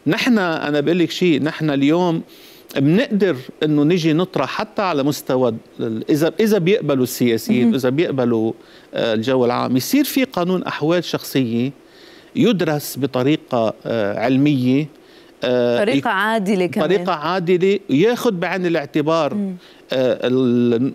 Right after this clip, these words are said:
Speaker 1: تقريبا الرأي الشرعي عند كل المذاهب والطوائف،
Speaker 2: مهم.
Speaker 1: ما يتعارض معه، ويطبق في، في لبنان على أساس هو قانون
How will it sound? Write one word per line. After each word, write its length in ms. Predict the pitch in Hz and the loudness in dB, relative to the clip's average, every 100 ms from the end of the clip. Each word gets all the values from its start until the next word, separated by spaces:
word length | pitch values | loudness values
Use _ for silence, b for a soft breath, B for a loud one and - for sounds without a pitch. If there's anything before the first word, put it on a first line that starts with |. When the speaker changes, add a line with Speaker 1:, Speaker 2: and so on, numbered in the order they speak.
| 139 156 | -4 -4
Speaker 1:
تقريبا 580 | 143 202 220 175 160 | 0 2 2 0 0
الرأي 340 | 135 160 190 165 | 0 0 0 -2
الشرعي 440 | 143 185 180 156 | 0 -2 -2 -2
عند 220 | 135 143 | 0 -2
كل 240 | 127 220 226 | -2 2 2
المذاهب 480 | 170 151 165 139 131 | 2 0 0 2 0
والطوائف، 720 | 127 127 127 143 175 185 233 | -2 0 0 0 -2 -2 -4
Speaker 2:
مهم. 240 | 214 214 B B 143 | -2 -4 B B 0
Speaker 1:
ما 140 | 196 | 2
يتعارض 680 | 277 254 196 196 196 180 147 | 2 0 0 0 0 0 0
معه، 320 | 175 175 214 - B B B B | -2 -2 -4 -6 B B B B
ويطبق 1000 | 147 160 170 175 - 170 175 269 302 254 | 2 4 2 0 2 2 2 -2 -2 -4
في، 260 | - 202 170 | 0 -2 -2
في 160 | - 196 | -2 0
لبنان 400 | 170 165 226 196 | 0 0 -2 -2
على 220 | 175 156 | 0 -2
أساس 340 | - 226 220 | 0 -4 0
هو 120 | 214 | 0
قانون 680 | 190 - 160 165 196 220 | 0 0 0 2 2 2